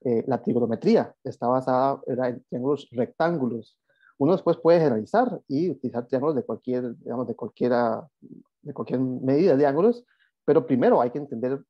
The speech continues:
cómo se define, este, todas las funciones trigonométricas respecto de ángulos, eh, de triángulos rectángulos. Entonces, la, la perpendicularidad es muy importante en el álgebra, eh, en la geometría.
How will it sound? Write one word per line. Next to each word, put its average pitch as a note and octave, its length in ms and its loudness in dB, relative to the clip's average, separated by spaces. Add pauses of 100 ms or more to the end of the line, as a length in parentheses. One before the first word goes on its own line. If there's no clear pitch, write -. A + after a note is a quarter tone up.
(140)
cómo A#2+ 320 -2
se C3+ 100 -4
define, C#3 560 -2 (280)
este, A#2+ 260 -8
todas A#2+ 260 -2
las B2 80 -6
funciones C#3 240 -8
trigonométricas D#3 800 -2 (920)
respecto - 760 -2 (380)
de B2+ 160 2
ángulos, C3 580 0 (240)
eh, A2+ 320 -2
de B2 140 -4
triángulos E3+ 360 0
rectángulos. A#2 580 -6
Entonces, C3 400 -2
la, A2+ 400 -4
la - 180 -2
perpendicularidad E3 800 0
es C3+ 120 -8
muy D3+ 100 -6
importante C3+ 680 -6 (540)
en B2 180 -2
el A2+ 100 -2
álgebra, C3 380 -2 (1120)
eh, A#2 380 -4
en G2+ 240 -16 (200)
la B2+ 140 -4
geometría. A2 480 -2